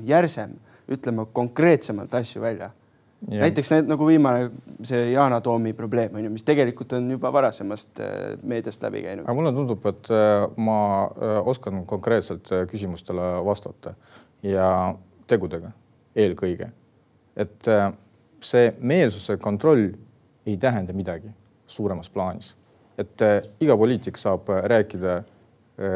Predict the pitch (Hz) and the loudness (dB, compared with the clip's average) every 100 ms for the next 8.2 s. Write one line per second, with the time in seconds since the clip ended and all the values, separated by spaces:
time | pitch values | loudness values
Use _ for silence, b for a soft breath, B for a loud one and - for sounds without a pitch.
0 | 95 92 131 - 104 101 - 87 90 95 | -2 2 0 2 0 0 -8 -8 -6 -2
1 | 95 104 104 - 90 - 92 87 b b | -2 -2 -6 -8 -10 -6 -6 -6 b b
2 | _ - 107 120 101 92 98 98 87 92 | _ 0 2 2 0 -4 -4 -4 -4 -8
3 | - _ _ _ _ _ _ _ _ _ | -16 _ _ _ _ _ _ _ _ _
4 | _ _ _ _ _ _ _ _ 302 339 | _ _ _ _ _ _ _ _ _ _
5 | _ _ _ _ _ _ _ _ _ _ | _ _ _ _ _ _ _ _ _ _
6 | _ - 127 95 - 85 135 123 87 90 | _ 4 6 6 0 -2 2 2 2 -8
7 | - 104 - 120 98 98 117 92 87 107 | -10 -6 2 2 4 2 2 0 2 4
8 | 90 | 2